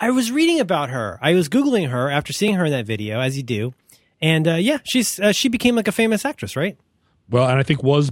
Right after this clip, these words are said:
Speaker 2: even before she did the Prison Colon Ensign on Cusel.
Speaker 1: But she was a T V presenter, right? In
Speaker 2: Yeah,
Speaker 1: Italy.
Speaker 2: uh, Von Ryan's Express was, is one of those movies that pops up in Netflix all the time when you're like, "I'd like to watch a World War Two movie that features spies."
Speaker 1: Mm-hmm.
Speaker 2: And, and you,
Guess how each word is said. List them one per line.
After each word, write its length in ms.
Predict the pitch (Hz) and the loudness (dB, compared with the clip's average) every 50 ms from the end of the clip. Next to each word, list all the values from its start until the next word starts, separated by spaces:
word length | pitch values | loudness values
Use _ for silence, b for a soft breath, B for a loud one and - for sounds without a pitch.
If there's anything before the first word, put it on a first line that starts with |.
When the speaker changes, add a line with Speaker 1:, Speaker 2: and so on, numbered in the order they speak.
| 120 120 - | -4 -6 -4
Speaker 2:
even 240 | 151 143 135 147 | -4 -2 0 0
before 320 | 143 - - - 165 156 143 | -2 -2 -2 0 2 2 2
she 160 | - - 156 | 2 -2 -2
did 200 | 139 160 160 135 | -2 -2 -2 0
the 120 | 156 151 | 0 0
Prison 320 | 143 - 160 156 139 156 143 | 2 2 2 2 2 2 0
Colon 240 | - 160 151 151 151 | 2 2 2 2 2
Ensign 280 | 147 139 - 147 147 | 0 0 0 0 0
on 60 | 143 | 0
Cusel. 300 | 139 - 185 190 - - | 0 -2 -4 -4 -4 -4
Speaker 1:
But 80 | - - | -4 0
she 140 | - - 214 | 2 4 4
was 100 | 185 156 | 4 4
a 160 | 190 190 180 | 4 2 2
T 160 | - - 269 | 2 0 0
V 100 | 247 202 | 0 0
presenter, 360 | - - 120 104 110 87 82 | 0 0 0 0 -2 -6 -6
right? 240 | 85 101 131 - - - _ _ _ _ _ _ | -4 -4 -4 -4 -4 -8 _ _ _ _ _ _
In 140 | 147 147 165 | 0 2 4
Speaker 2:
Yeah, 60 | 156 | 4
Speaker 1:
Italy. 280 | 156 160 135 104 92 - | 4 4 2 0 -2 -6
Speaker 2:
uh, 100 | - 165 156 - | -12 -14 -12 -6
Von 300 | 147 160 233 254 262 254 | -2 0 0 0 0 0
Ryan's 360 | 240 233 214 202 190 170 147 | 0 2 2 2 0 0 -2
Express 480 | 151 139 - - - 185 175 160 - - | -4 -6 -4 -2 0 2 2 0 -2 -4
was, 340 | 131 135 135 131 131 135 135 | -2 -2 0 0 0 -2 -4
is 220 | 135 143 139 - | -4 -6 -4 -2
one 140 | 147 165 165 | -2 0 0
of 80 | 160 147 | 2 2
those 180 | 147 139 135 | 2 2 2
movies 280 | 131 143 147 147 143 113 | 2 0 0 0 0 -2
that 160 | 123 123 - | -2 -2 0
pops 260 | - 147 135 - - | 2 2 2 2 2
up 140 | - 110 - | 0 0 0
in 180 | 127 113 110 110 | 0 -2 -2 0
Netflix 480 | 117 135 147 - - 147 160 151 - | 0 -2 -2 -2 -2 -4 -4 -2 0
all 140 | 170 165 160 | 2 2 2
the 80 | 160 156 | 2 2
time 240 | - 165 165 165 160 | 2 2 2 2 2
when 100 | 127 117 | 0 2
you're 140 | 120 123 | 2 2
like, 240 | 117 113 117 113 - | 2 2 2 0 0
"I'd 180 | 123 170 190 165 | 0 0 2 2
like 160 | 143 123 117 | 2 2 2
to 80 | - 151 | 2 2
watch 280 | 139 139 147 151 - 156 | 2 4 2 2 0 0
a 40 | |
World 280 | 151 143 151 165 165 156 | 0 2 2 2 2 2
War 180 | 156 170 165 151 | 2 2 0 0
Two 220 | - - 185 180 | 2 2 2 4
movie 240 | 180 190 196 180 151 | 4 4 4 2 2
that 180 | 120 120 - | 0 -2 -4
features 340 | - 139 139 127 - 139 120 - | -2 -2 -2 0 0 -2 -2 -4
spies." 680 | - - - 156 165 139 95 85 82 - - - - - | -4 -2 2 2 2 2 2 -2 -6 -8 -10 -12 -14 -12
Speaker 1:
Mm-hmm. 380 | 127 123 120 98 101 135 139 156 151 - _ _ _ - | -10 -8 -8 -6 -6 -6 -6 -6 -8 -10 _ _ _ -2
Speaker 2:
And, 240 | 139 131 127 127 120 | 0 0 0 2 2
and 140 | 131 131 127 | 2 2 2
you, 80 | 127 | 2